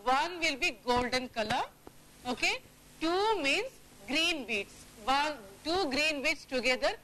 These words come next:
always it represents two. That means it will be easy for multiplication, division and all, okay. Three peach color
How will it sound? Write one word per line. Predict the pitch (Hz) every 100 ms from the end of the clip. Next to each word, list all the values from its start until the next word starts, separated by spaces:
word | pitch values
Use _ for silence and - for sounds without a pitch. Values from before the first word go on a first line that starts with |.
| - -
always | 233 269 269 349 359
it | 302
represents | 254 240 262 247 370 554 - - - - -
two. | 311 226 - - - - - - - -
That | 269 -
means | 359 370
it | 277
will | 269
be |
easy | 285 285 269 339 -
for | 294 339 554 - - - 247
multiplication, | 262 294 294 277 269 - 269 262
division | 240 233 254 269 254
and | 233 220
all, | 220
okay. | 233 - 320 415 - -
Three | - - 359 392 -
peach | 330 330 330 - -
color | 285 294